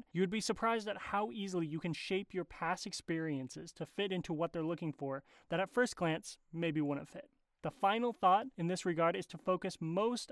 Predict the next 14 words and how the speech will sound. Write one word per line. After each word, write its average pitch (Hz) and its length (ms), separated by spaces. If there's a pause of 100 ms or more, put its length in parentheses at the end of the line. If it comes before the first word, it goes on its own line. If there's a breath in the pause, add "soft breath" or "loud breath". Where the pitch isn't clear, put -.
on 175 140
the 160 80
transferable 170 600
skills 147 340
that 147 120
you 147 140 (180)
have 240 280
gained 143 260
over 147 140
the 139 100
years 139 180
of 139 140
your 135 160
experiences. 135 760